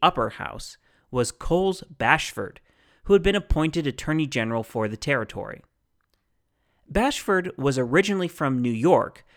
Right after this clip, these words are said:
where he practiced law and became a district attorney before moving to Wisconsin.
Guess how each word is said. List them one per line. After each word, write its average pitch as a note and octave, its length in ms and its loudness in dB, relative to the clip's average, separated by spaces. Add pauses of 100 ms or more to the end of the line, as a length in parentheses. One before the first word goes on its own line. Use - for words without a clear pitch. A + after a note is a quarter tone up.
(120)
where G3 140 0
he A#3 100 -2
practiced E3 560 2
law B2 280 2
and B2+ 120 -2
became B2+ 380 -4
a A2+ 140 -6
district C#3 400 -4
attorney A2+ 360 -4
before A#2 320 -4
moving A2 360 -4
to G#2+ 220 -6
Wisconsin. A2 800 -6